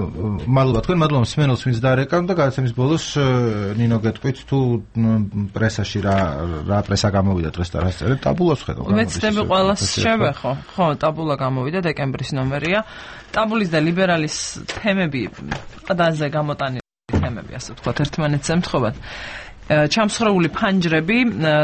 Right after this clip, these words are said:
Speaker 2: ე, ეს ტაბუ-, ტაბულის გარეკანია, ლიბერალის ექვსი ათას ხუთასი პატიმრით ნაკლები.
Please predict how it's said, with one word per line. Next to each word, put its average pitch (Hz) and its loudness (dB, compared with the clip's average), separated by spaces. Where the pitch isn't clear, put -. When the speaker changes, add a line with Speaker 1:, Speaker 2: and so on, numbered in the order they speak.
Speaker 2:
ე, 160 -2
ეს 143 0
ტაბუ-, 151 2
ტაბულის 147 0
გარეკანია, 180 2
ლიბერალის 160 2
ექვსი 165 0
ათას 214 0
ხუთასი 175 0
პატიმრით 165 0
ნაკლები. 147 2